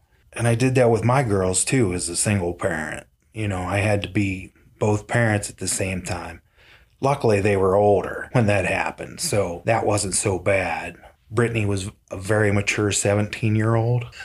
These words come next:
I mean, she had her head screwed on straight. She picked up a lot of responsibility at that time, you know, when it was just me being the parent.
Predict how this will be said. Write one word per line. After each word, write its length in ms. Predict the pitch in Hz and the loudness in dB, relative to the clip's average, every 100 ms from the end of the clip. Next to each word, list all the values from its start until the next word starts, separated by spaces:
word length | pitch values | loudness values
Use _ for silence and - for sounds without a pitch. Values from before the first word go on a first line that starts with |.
| 240 | -2
I 40 | 143 | 2
mean, 200 | 117 110 | 2 2
she 220 | - 117 | 2 4
had 180 | 120 113 | 4 4
her 140 | 98 | 4
head 180 | 107 110 | 2 2
screwed 360 | - - 117 113 | -2 0 2 2
on 200 | 110 107 | 0 0
straight. 600 | - 104 107 113 120 - _ - | -2 -2 0 -2 -4 -14 _ -18
She 220 | - - 104 | -10 -6 -2
picked 300 | - 101 98 | -2 0 -2
up 140 | 95 | -2
a 40 | |
lot 240 | 90 95 95 | 0 2 2
of 60 | |
responsibility 1000 | 95 92 - 101 95 - 98 98 95 95 | 0 -4 0 0 0 -2 0 0 0 -2
at 120 | 90 | -2
that 240 | 107 98 - | -2 -2 -2
time, 540 | 107 101 92 90 90 - _ - | -2 -2 -2 -4 -8 -16 _ -8
you 80 | |
know, 140 | 101 95 | -6 -4
when 160 | 92 | -4
it 80 | 92 | -4
was 280 | 90 90 - - | -4 -6 -8 -8
just 320 | 107 101 - | -4 -2 0
me 380 | 101 101 92 95 - | 0 0 -4 -10 -2
being 340 | 113 107 98 | 2 2 2
the 60 | 92 | -2
parent. 540 | - 98 92 87 90 | -2 -2 0 -4 -8